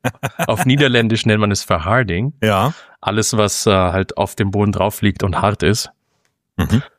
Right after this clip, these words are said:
Speaker 1: Wie würdest du das übersetzen?
Speaker 2: Also d-, d-, mit Beton ist es eine Versiegelung. Ähm, <laughs>
Speaker 1: Mhm.
Speaker 2: also, also, ne, so, also es ist dann
Speaker 1: Versiegelung,
Speaker 2: Mhm.
Speaker 1: Verziegelung.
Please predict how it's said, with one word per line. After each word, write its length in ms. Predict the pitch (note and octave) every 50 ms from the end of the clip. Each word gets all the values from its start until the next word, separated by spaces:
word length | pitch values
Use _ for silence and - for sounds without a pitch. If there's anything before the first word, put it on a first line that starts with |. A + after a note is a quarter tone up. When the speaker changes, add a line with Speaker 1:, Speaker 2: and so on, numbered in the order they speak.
| _ _ _ _ _ _ _ _ _ G#3 - - D#3+ - A2+ - - -
Speaker 1:
Wie 180 | - G#2+ A#2 A#2
würdest 300 | A2+ A2+ G2 - - -
du 60 | B2
das 120 | A2+ -
übersetzen? 600 | B2+ A2+ A2 G2+ G#2+ - - - - - A2 G2 - _ _ _ -
Speaker 2:
Also 420 | G#2+ G2+ F#2+ G2+ G#2 G2+ G2+ G2+
d-, 200 | - - F2+ - -
d-, 180 | - E2+ F2+ D#2+
mit 320 | F2 G2 G2+ G#2+ G#2 G2 -
Beton 440 | G#2+ F2+ - - G#2+ B2+ C#3+ C#3+
ist 160 | A#2+ A2 - -
es 160 | - - -
eine 180 | A#2 A2+ G#2
Versiegelung. 1040 | F#2+ - - - F#2+ F2+ E2+ G2 A2 C3+ D3+ D#3+ D#3 D3+ D3 D3+ D#3+ E3 E3 E3+ D#3+ - - _ -
Ähm, 440 | G#2 G#2+ G#2+ G#2+ G#2+ G#2+ G#2 G2 F2 - -
<laughs> 100 | B2 -
Speaker 1:
Mhm. 140 | D#3+ C#3 C3
Speaker 2:
also, 320 | D3+ C#3+ C3+ F#3 - D3 -
also, 220 | C3 A2+ F#2+ G2
ne, 160 | G2+ A#2+ C3+
so, 220 | A#2 G#2 G#2+ A2 -
also 260 | - F#2+ F2 F#2+ F2+
es 180 | - - -
ist 160 | - - - G2+
dann 100 | G2 F2+
Speaker 1:
Versiegelung, 600 | G#2 G2 F2+ F#2 A#2 B2+ A#2 B2 A#2+ B2+ B2+ B2+
Speaker 2:
Mhm. 40 |
Speaker 1:
Verziegelung. 720 | B2 - C3 - E2+ G#2 - G#2+ G#2+ A2+ A2+ A2 A2 A2+ A2+